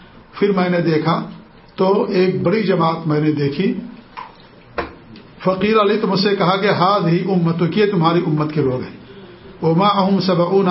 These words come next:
أَلْفًا يَدْخُلُونَ الْجَنَّةَ بِغَيْرِ حِسَابٍ وَلَا عَذَابٍ، ان میں ستر ہزار ایسے ہیں جو جنت کے اندر بغیر حس-، حساب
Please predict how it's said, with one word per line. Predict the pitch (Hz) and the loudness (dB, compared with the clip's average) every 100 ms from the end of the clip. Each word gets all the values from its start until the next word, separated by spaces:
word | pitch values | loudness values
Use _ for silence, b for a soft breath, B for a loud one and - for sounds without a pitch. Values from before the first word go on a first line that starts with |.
| 185 | 2
أَلْفًا | 202 190 196 190 | 2 2 0 0
يَدْخُلُونَ | 185 151 185 190 | 0 0 0 2
الْجَنَّةَ | 175 185 175 175 180 | 2 2 0 0 0
بِغَيْرِ | 165 165 170 151 | 2 0 0 0
حِسَابٍ | 151 175 170 185 | -2 0 2 2
وَلَا | 165 160 151 | 0 0 0
عَذَابٍ، | 151 147 - - - - - B B B - | 0 -2 -4 -14 -20 -20 -20 B B B -2
ان | 180 196 | 0 2
میں | 214 220 226 - | 2 0 -2 -6
ستر | - - 170 190 165 | -4 -4 0 0 0
ہزار | 170 185 | 2 2
ایسے | 185 160 165 202 | 0 0 2 2
ہیں | 170 196 | 2 0
جو | 175 | 0
جنت | 160 160 180 190 | 2 2 0 0
کے | 185 | 0
اندر | 165 175 | 0 0
بغیر | 160 156 180 143 | 0 0 0 0
حس-، | 139 - 147 | -4 -6 -8
حساب | 143 175 | 0 2